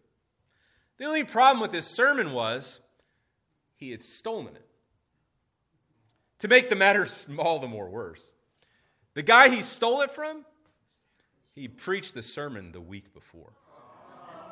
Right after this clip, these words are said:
Everyone in the room knew it. I hear that story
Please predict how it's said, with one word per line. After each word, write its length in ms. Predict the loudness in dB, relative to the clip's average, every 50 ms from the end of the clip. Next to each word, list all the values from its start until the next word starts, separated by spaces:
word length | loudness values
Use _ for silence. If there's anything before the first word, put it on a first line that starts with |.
| -20 -20 -20 -20 -20 -20 -20 -20 -20 -20 -20 -20 -20 _ _ _ -20 -20 _ _ _ _ -20 _ _ _ -20 -20 _ _ _ _ _ _ _ _ _ _ _ _ -20 -20 -20 _ _ -12
Everyone 520 | -10 -10 -8 -8 -8 -10 -10 -10 -10 -12 -12
in 80 | -14
the 80 | -16 -16
room 320 | -16 -16 -18 -18 -18 -20
knew 160 | -20 -20 -20
it. 120 | -20 -20 _ _ _ _ _ _ _ _ _ _ _ _ _ -18 -16
I 40 | -16
hear 260 | -16 -14 -12 -12 -10
that 220 | -10 -12 -14 -16 -18
story 400 | -18 -18 -16 -16 -16 -16 -18